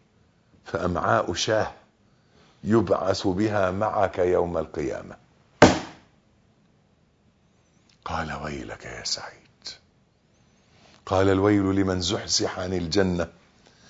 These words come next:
وأدخل النار." قال: "يا سعيد، أتدري إني قاتلك،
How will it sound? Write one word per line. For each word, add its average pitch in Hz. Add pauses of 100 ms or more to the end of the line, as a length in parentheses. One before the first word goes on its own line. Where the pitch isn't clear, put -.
(320)
وأدخل 110
النار." 92
قال: 185
"يا 117
سعيد، 113 (520)
أتدري 127 (1300)
إني 117
قاتلك، -